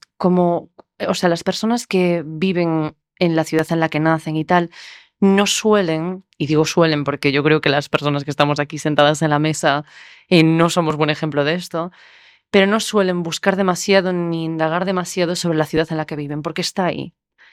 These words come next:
Es algo que ven todos los días y a lo que tienen fácil acceso. Cuando vas fuera, y yo esto es algo que aprendí, pues eso, primeramente mudándome a Bruselas y luego a Madrid,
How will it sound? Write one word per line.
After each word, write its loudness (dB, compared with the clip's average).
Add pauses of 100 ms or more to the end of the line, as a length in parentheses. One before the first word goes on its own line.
(140)
Es 4
algo 4
que -4
ven -2
todos -2
los -4
días -2
y -2
a 2
lo 0
que -6
tienen 0
fácil -4
acceso. -8 (840)
Cuando 4
vas -4
fuera, 0
y -2
yo -2
esto -8
es -6
algo 0
que -2
aprendí, -2
pues -6
eso, -6
primeramente 0
mudándome 0
a 4
Bruselas -2
y -2
luego 0
a 0
Madrid, -2